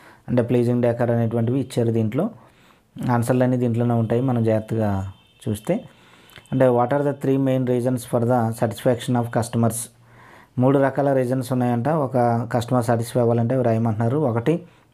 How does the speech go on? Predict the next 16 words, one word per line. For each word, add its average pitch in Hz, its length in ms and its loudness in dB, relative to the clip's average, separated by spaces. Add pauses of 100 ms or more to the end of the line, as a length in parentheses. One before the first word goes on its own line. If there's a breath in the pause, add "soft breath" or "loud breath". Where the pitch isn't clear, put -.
గుడ్ 120 220 2
ఫుడ్, 139 320 2 (560 soft breath)
రెండోది 120 260 2
గుడ్ 120 240 0
సర్వీస్, 123 460 0
మూడోదేమో 120 560 0
ప్లెజెంట్ 117 400 0
సరౌండింగ్స్. 113 580 0 (520 soft breath)
ఇవన్నీ 117 320 0
కలిపి 120 280 0
ఒకదానికి 113 560 0
ఫస్ట్ 120 300 -4
దానికి 113 220 2
ఆన్సర్ 110 300 -2
రాయవలసి 110 320 0
ఉంటుందన్నమాట. 104 480 -2